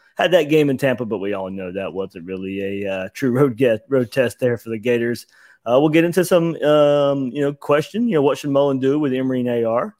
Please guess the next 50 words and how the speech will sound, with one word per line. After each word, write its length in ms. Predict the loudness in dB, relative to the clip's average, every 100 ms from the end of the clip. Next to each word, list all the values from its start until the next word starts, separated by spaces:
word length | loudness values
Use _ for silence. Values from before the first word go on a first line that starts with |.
| -10
uh, 240 | -8 -6
moving 380 | -6 -6 -6 -8
forward 280 | -8 -6 -4
now 200 | -4 -4
that 100 | -6
it 60 | -8
looks 180 | -8
like 160 | -8 -8
A 140 | -10 -10
R 160 | -12
is 80 | -12
gonna 140 | -18
be, 240 | -12 -12 -12 _ _ -8
uh, 100 | -8
available 400 | -6 -8 -8 -14
to 120 | -2
play 200 | 2 2
there 200 | 2 0
for 140 | -2
the 100 | -14
Gators? 540 | -4 0 2 0 -4 -10 _ _ _ _
Uh, 440 | 2 6 6 4 0
some 140 | -2 2
more 120 | 2
defensive 460 | 2 0 -2 -6 -2
talk 320 | 0 0 -2
too, 400 | -2 0 2 0
and 140 | -2
of 100 | -4
course, 400 | -2 0 0 0
uh, 160 | -2 0
at 120 | 0
the, 380 | 0 -2 -2 -2
at 80 | 0
the 80 |
end 120 | 0 2
of 20 |
the 80 | 0
episode, 520 | 0 0 2 0 -4 _ _ _
uh, 240 | -4 -4 -4 -2
it 120 | 2
is 140 | 2
a 40 | 4
little 200 | 2 0
football 360 | -2 0 0
related 360 | 0 0 -2 -2
'cause 160 | -4 -6
it 140 | -4
does, 420 | -2 -2 -2 -4
uh, 340 | -2 -2 -2